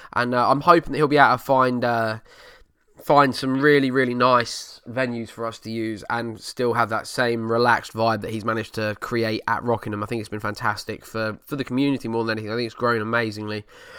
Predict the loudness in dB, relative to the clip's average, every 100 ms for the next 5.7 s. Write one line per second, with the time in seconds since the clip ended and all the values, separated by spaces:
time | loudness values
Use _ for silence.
0 | -20 -14 0 4 6 4 2 -4 -10 _
1 | -12 2 8 8 8 6 6 4 4 4
2 | 2 -2 -2 -4 -4 -6 -2 0 0 -2
3 | -6 -6 -6 -6 -2 2 2 2 -6 -6
4 | -4 -2 -4 2 4 4 2 -6 -8 -8
5 | -12 -18 -8 -4 -2 -4